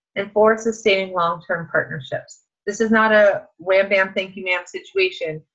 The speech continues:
We're in it for the long haul. These are long-term partnerships that we're forming. So when we talk about co-impact sourcing, we talk about creating shared value. These communities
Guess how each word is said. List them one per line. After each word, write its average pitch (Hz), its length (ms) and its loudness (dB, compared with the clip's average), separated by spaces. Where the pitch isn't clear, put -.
We're 214 220 2
in 185 300 -4
it 190 240 -8
for 180 100 -10
the 180 100 -4
long 165 460 -4
haul. 156 260 -10
These - 200 -4
are 170 140 -4
long-term 165 880 -6
partnerships 170 460 -8
that - 100 -14
we're 113 180 -12
forming. 80 420 -10
So 240 120 0
when 240 100 2
we 277 120 0
talk 277 240 2
about 226 340 0
co-impact 208 580 0
sourcing, 202 420 -4
we 214 80 -8
talk 233 160 -2
about 214 340 0
creating 190 380 -4
shared 185 680 0
value. 151 420 0
These 240 220 2
communities 208 520 0